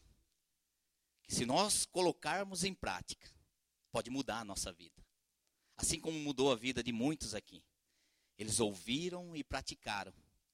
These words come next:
Isso faz toda a diferença no reino de Deus. Amém? Diz assim: "Tendo Jesus concluído todas as suas palavras dirigidas ao povo, entrou em Cafarnaum. E o servo de um centurião, a quem este muito estimava,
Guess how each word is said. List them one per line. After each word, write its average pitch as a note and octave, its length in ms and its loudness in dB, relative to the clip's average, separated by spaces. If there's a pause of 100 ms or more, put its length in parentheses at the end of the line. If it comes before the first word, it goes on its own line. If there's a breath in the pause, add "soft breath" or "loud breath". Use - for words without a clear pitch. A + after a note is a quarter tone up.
(320)
Isso - 220 0
faz - 240 0
toda C#3 260 0
a - 20 -14
diferença G#2+ 460 -4
no G2 80 -12
reino F#2+ 220 -6
de F#2 80 -12
Deus. E2+ 440 -8 (680)
Amém? D3 360 0
Diz D3+ 160 -2
assim: A2+ 380 0 (720)
"Tendo A3+ 240 2
Jesus G3 400 6
concluído E3+ 560 4
todas F#3+ 440 0
as D3+ 80 0
suas - 240 -2
palavras B2 840 0 (140)
dirigidas A#2+ 500 2
ao A2 100 4
povo, D3+ 440 0
entrou F3 340 -2
em F3 80 -4
Cafarnaum. F3 500 -2 (800 soft breath)
E D#3+ 120 4
o F#3+ 80 2
servo G#3 420 4
de F#3 140 -4
um F#3 40 -4
centurião, D#3+ 800 0
a C3 60 2
quem D#3+ 320 -6
este D#3 220 -4
muito D3+ 420 -2
estimava, A#2 480 -6